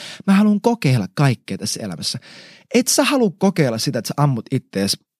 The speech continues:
käsiaseella jalkaan. Et sä halua kokea sitä, että sä juot sun omaa virtsaa. Et sä halua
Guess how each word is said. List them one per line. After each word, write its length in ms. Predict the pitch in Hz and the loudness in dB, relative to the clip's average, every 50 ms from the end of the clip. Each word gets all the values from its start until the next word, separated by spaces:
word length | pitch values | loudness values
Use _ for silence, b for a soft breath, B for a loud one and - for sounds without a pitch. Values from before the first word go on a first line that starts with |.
| _ _ _ _ _ _ - | _ _ _ _ _ _ -2
käsiaseella 560 | - 151 139 131 113 95 98 98 95 90 87 87 | 0 0 2 2 0 -2 -2 -2 -4 -4 -4 -4
jalkaan. 400 | 85 82 65 55 - - - - _ _ _ _ _ _ _ _ _ _ _ _ _ _ - 185 | -6 -8 -10 -10 -14 -18 -18 -20 _ _ _ _ _ _ _ _ _ _ _ _ _ _ -6 -4
Et 100 | 175 - | -2 -2
sä 60 | 254 | -2
halua 280 | 262 320 277 220 180 - _ _ - | -2 0 0 0 0 -2 _ _ -2
kokea 360 | - 202 196 - 170 135 120 | -2 -2 0 2 0 0 0
sitä, 260 | - - 151 117 120 | 0 -2 -2 -2 -2
että 100 | 113 - | -4 -4
sä 60 | - 120 | -6 -4
juot 220 | 131 139 120 - | -4 -4 -4 -4
sun 100 | - 120 - | -8 -10 -8
omaa 320 | 127 123 113 104 101 90 | -8 -6 -4 -4 -4 -4
virtsaa. 360 | 98 98 - - - - - | -4 -6 -6 -6 -4 -4 -4
Et 100 | - - | -2 -2
sä 80 | - 269 | -2 -2
halua 320 | 240 330 339 339 254 180 | 0 0 0 0 -2 -4